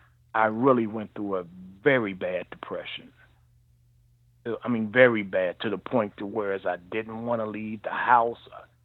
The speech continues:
felt like that, um, I would never amount to anything again, and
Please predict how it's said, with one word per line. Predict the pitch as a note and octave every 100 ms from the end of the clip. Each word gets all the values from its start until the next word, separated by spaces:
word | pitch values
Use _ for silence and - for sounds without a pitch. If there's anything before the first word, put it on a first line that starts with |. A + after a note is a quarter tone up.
| _ _ _ -
felt | C3 -
like | B2 A#2 G#2+ -
that, | G2+ F#2+ F2+
um, | F#2 F2+ F2 -
I |
would | G2+ F#2
never | G2 G#2+ G#2+ G#2+
amount | G2+ A2 A#2+ -
to | A#2+
anything | A#2+ A#2 A2 A2+ A2+
again, | A#2 G#2 G#2+ G#2+ G#2+ A2
and | G2+